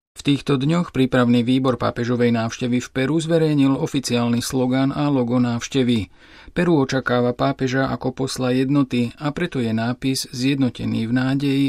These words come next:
aj súčasťou grafického loga. Holubica je znakom mieru, olivová ratolesť nádeje a krídla holubice v tvare ľudských rúk sú vyjadrením jednoty.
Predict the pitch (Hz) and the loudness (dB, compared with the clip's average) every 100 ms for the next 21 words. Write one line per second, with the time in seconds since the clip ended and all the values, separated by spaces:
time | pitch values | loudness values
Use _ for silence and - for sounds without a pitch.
0 | 131 165 156 135 123 120 - 127 123 120 | 0 -4 -4 -4 -2 -4 -4 -4 -2 -2
1 | 123 123 - 123 117 131 131 127 131 107 | -4 -6 -8 -8 -6 -4 -2 0 0 -2
2 | - _ - - - 147 175 139 120 135 | -8 _ -20 -20 -4 0 2 0 -4 -2
3 | 143 - 131 120 110 110 113 110 113 123 | -2 0 -2 0 -2 -2 -6 -2 0 2
4 | 131 143 165 170 - 131 117 117 113 113 | 2 0 -2 -4 -4 -2 0 -2 -2 -2
5 | 120 131 120 107 - 127 131 143 151 151 | -2 -2 -2 -4 -4 -2 0 0 0 -2
6 | 151 160 - 151 143 165 175 131 113 135 | -2 -4 -4 -4 -4 -4 -2 -2 -2 -2
7 | 143 139 - 165 165 - 113 120 117 113 | 0 -2 -2 -6 -6 -8 -2 -2 -2 -6
8 | - 113 113 135 147 143 - - 180 160 | -8 -6 -2 0 0 -4 -10 -2 -2 2
9 | 131 117 120 117 123 135 131 113 117 - | 2 2 2 2 4 4 2 0 -2 -2
10 | 113 98 | -4 -4